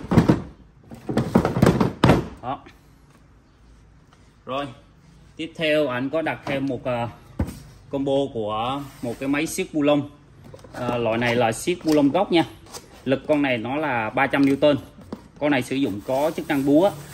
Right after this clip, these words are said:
Còn, ờ, có những con thì nó sử dụng bằng cấp trượt. Đó, mỗi máy thì nó sẽ có mỗi cái ưu điểm và nhược điểm. Bộ này thì nó nằm trong cái bộ túi khá là đẹp. Rồi.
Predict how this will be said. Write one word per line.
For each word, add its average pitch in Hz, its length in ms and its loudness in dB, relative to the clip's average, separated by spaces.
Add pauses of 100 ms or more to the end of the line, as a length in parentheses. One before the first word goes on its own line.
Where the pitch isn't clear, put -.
(920)
Còn, 117 200 -4
ờ, 110 400 -4 (840)
có 165 80 -2
những 156 180 2
con 143 300 -2
thì 127 120 -2
nó 120 100 -2
sử 143 140 -4
dụng 123 240 -2
bằng 110 140 -6
cấp - 200 -4
trượt. 117 200 4 (1300)
Đó, 131 320 0
mỗi 123 220 -2
máy 143 260 2
thì 151 100 -2
nó 127 180 -4
sẽ - 180 -8
có 147 140 -4
mỗi 113 240 -6
cái 160 80 -6
ưu 139 140 0
điểm 117 180 -2
và 139 60 -2
nhược 117 200 -4
điểm. - 220 0 (440)
Bộ 110 160 -6
này 117 180 -2
thì 110 140 -6
nó 117 80 -4
nằm 131 240 -4 (180)
trong 131 200 -4
cái 147 100 -4
bộ 98 140 -8
túi 135 260 -4
khá 165 140 -10
là 160 120 -10
đẹp. 107 160 -8 (3500)
Rồi. 123 320 -4